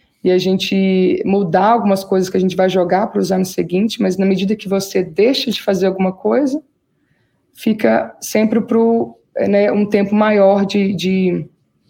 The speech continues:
de retorno, né? Então, a pecuária é assim, não é igual à indústria que você, qualquer mudança que você faz, você sofre o efeito positivo ou negativo naquele mesmo mês.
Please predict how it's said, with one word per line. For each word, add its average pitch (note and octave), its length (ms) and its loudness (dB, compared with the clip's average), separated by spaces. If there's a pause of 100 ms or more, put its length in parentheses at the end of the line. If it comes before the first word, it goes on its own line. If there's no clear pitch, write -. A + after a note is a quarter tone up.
(240)
de E3+ 120 0
retorno, G3 640 2
né? F#3 220 -2 (640)
Então, F3 240 -2
a F3+ 40 -2
pecuária F3+ 400 2
é - 20 2
assim, A3+ 260 -2
não F3 160 2
é F3 60 2
igual F3+ 180 2
à - 20 2
indústria G3+ 460 2
que - 80 -12
você, F#3 340 0
qualquer G3 520 0
mudança F#3 500 -2
que - 80 -12
você F3+ 260 -4
faz, F#3+ 360 -2
você G3+ 320 -4
sofre G3 600 -2 (320)
o F3+ 120 0
efeito F3+ 680 0
positivo G3+ 600 0
ou G3 60 2
negativo F#3 460 0
naquele G3 280 0
mesmo F#3+ 300 2
mês. F#3+ 460 -2